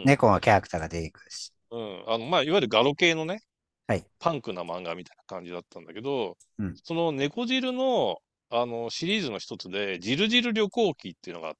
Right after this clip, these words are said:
Speaker 1: て、
Speaker 2: はい。
Speaker 1: これなんかね、九十五年ぐらいに、あのー、まあ、夫婦で、あの、山野さんと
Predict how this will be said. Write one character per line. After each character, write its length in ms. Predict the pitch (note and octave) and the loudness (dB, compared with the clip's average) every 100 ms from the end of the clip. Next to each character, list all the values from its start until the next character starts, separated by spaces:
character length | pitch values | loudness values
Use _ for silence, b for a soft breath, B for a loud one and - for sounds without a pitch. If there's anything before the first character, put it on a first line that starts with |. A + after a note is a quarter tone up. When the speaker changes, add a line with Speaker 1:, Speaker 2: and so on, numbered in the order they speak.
| _ | _
Speaker 1:
て、 240 | G#2+ G2+ | -2 4
Speaker 2:
は 120 | G#2+ G2+ | 6 4
い。 100 | - _ _ _ _ - | 2 _ _ _ _ -2
Speaker 1:
こ 80 | F#3 | 0
れ 80 | A#3 | 0
な 100 | B3+ | 0
ん 60 | |
か 80 | B2+ | -2
ね、 140 | G2+ - | -4 -8
九 360 | - D4+ D#4 | -6 -2 0
十 180 | G3+ C3 | 0 -2
五 200 | G#2 A2 | -2 -4
年 260 | F#3 C4 C4+ | -4 -6 -4
ぐ 120 | C#4+ | 2
ら 140 | F#3+ | 2
い 100 | F#2+ | 2
に、 480 | F#2 A#2 G#2+ F2 D#2 _ _ _ _ _ _ _ _ | -4 -8 -6 -8 -12 _ _ _ _ _ _ _ _
あ 180 | C#3 G#2+ | -4 -4
の 840 | G#2+ G#2 G2+ G2 G2 G2 G2 G2 A#2+ | -4 -8 -8 -8 -8 -10 -10 -12 -2
ー、 40 | |
ま 80 | D#3+ | -2
あ、 20 | |
夫 180 | F3+ F#3 | 0 -4
婦 120 | A2+ | -4
で、 200 | E2+ E2 _ _ _ _ _ G2 | -6 -8 _ _ _ _ _ -12
あ 100 | F2+ | -12
の、 240 | E2+ F2 | -12 -8
山 180 | D3+ D#3+ | 0 0
野 80 | A#2+ | 0
さ 120 | A2 | -4
ん 80 | G#2+ | -4
と 320 | A#3 E3 E2+ | 2 2 2